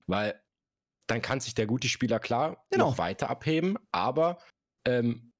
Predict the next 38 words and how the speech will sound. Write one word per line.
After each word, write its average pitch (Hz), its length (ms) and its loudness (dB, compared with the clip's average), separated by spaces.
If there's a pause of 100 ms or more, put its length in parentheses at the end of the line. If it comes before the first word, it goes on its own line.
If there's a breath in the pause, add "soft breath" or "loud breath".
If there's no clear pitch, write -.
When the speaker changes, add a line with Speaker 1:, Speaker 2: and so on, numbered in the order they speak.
(760)
Speaker 1:
und 104 360 -2
der 92 80 0
Boden 107 280 2
und 110 320 -2
dein 87 200 -2
Loot, 143 400 0
quasi 92 300 -4 (400)
dein 87 360 -2
Loot, 123 400 -4 (540)
wird 117 140 0
halt 107 140 -2
dann 95 80 -2
noch 107 180 -2
mal 98 140 -2
besser 135 480 0
oder 85 120 -2
kann 151 260 -2
noch 131 180 0
mal 95 140 0
besser 92 280 0
werden, 131 220 -2
was 95 180 2
Speaker 2:
Mhm. - 20 6
Speaker 1:
halt, 120 300 4 (200)
äh, 101 200 0
wo 92 180 -2
gute 127 260 0
Spieler 101 220 0
sich 90 120 -4
halt 90 100 -2
auch 85 100 -4
drüber 92 220 -2
dann 82 140 -2
freuen. 104 360 0 (680 loud breath)
Aber 123 160 2
das 123 180 -2
macht 117 240 -2
halt 113 220 -2